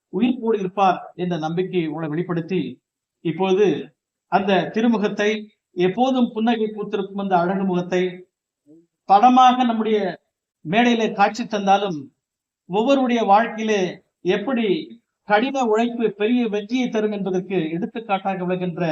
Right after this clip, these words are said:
அந்த நல்ல முகத்தை உங்கள் முன்னால் திறந்து வைக்குமாறு நம்முடைய சட்டப்பேரவையின் மேன்மை மிகு துணைத் தலைவர் மாண்புமிகு ஐயா பிச்சாண்டி அவர்களை அன்போடு கேட்டுக்கொள்கிறேன். நம்முடைய சட்டமன்ற உறுப்பினர்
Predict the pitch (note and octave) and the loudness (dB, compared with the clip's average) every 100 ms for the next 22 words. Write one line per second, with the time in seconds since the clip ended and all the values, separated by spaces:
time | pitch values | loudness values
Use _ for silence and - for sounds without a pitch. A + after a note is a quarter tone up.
0 | D3 - _ - E3 F#3 E3 D3+ F#3 A3 | -4 -10 _ -8 -2 0 0 0 0 0
1 | G3 F#3 F#3+ F3 D#3 - - - F3 F#3 | 0 -2 0 0 -2 -8 -20 -8 -2 0
2 | F#3 F#3+ G3+ F#3+ - G#3+ G#3 G3 F#3+ F3 | 0 2 2 2 0 -2 0 -2 -2 0
3 | F3 F3 D3 - _ - E3 F#3 F#3 E3+ | 0 0 -4 -10 _ -6 -2 0 2 2
4 | D#3 D3 - _ - _ _ - F#3 B3 | 0 -4 -10 _ -20 _ _ -2 0 0
5 | A#3+ G#3 F#3 F#3 E3 - _ _ - D#3+ | 0 0 2 0 0 -8 _ _ -6 0
6 | G#3 A3+ G#3+ G3 G3 F#3 D3 E3 G3 G#3 | 2 0 -2 -4 -2 -2 -2 -6 -4 -2
7 | G3+ F#3+ G3+ G3 - _ _ D3+ F#3+ G#3+ | -2 0 -2 -4 -12 _ _ 0 0 0
8 | F#3+ F#3 F#3 D#3+ - - E3+ F#3 D#3 C#3+ | -4 0 0 -2 -10 -8 -2 2 0 -2
9 | F#3 A#3 A3 F#3 F3+ F3+ D3 F3 F#3 F3 | -2 0 0 -2 -2 -2 -2 0 0 0
10 | F3+ E3+ F3 E3 F#3 - F3 F#3+ F#3 F3 | -4 -4 -4 0 0 0 -8 -2 -2 0
11 | F3 G#3 G3+ F#3+ F3+ F3+ F3 D#3+ | -2 -2 0 2 2 2 0 0